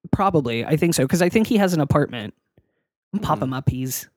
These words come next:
Speaker 2: You are
Speaker 1: I'm
Speaker 2: popping
Speaker 1: like,
Speaker 2: your
Speaker 1: "Pop, pop, pop."
Speaker 2: peas.
Speaker 1: Uh,
Speaker 2: Well, look, Leslie, do you wanna hear pea popping or do you wanna hear likes?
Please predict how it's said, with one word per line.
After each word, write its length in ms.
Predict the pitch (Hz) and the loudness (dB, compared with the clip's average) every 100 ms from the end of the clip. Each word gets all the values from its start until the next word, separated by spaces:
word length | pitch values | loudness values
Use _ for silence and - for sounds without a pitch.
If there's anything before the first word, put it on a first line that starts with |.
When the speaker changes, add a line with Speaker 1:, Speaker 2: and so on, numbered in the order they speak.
| _ _ _ - | _ _ _ -6
Speaker 2:
You 120 | 147 | -4
are 20 | |
Speaker 1:
I'm 60 | 101 | -4
Speaker 2:
popping 340 | - 151 175 165 | -4 -2 0 2
Speaker 1:
like, 60 | 147 | 2
Speaker 2:
your 160 | 117 | 0
Speaker 1:
"Pop, 120 | 113 | 0
pop, 20 | - | 0
pop." 480 | 127 123 104 98 | 2 2 0 0
Speaker 2:
peas. 400 | 107 - - - - - - - - | -2 -2 -8 -10 -16 -20 -16 -16 -6
Speaker 1:
Uh, 460 | 160 165 147 131 117 - _ _ _ 143 | 2 4 4 0 -2 -6 _ _ _ -2
Speaker 2:
Well, 160 | 123 - | -2 0
look, 280 | 151 127 - | 0 0 0
Leslie, 400 | 127 131 127 139 | 0 0 0 -2
do 80 | 131 | 0
you 40 | 123 | 0
wanna 120 | 127 | 0
hear 180 | 131 117 | 2 0
pea 220 | - - | 0 -4
popping 540 | - 147 170 180 190 | -2 -2 0 -2 -2
or 140 | 107 107 | -2 0
do 60 | |
you 60 | 110 | 2
wanna 140 | 110 | 0
hear 120 | 110 95 | 0 0
likes? 680 | 98 87 - - - - | -2 -6 -10 -10 -8 -8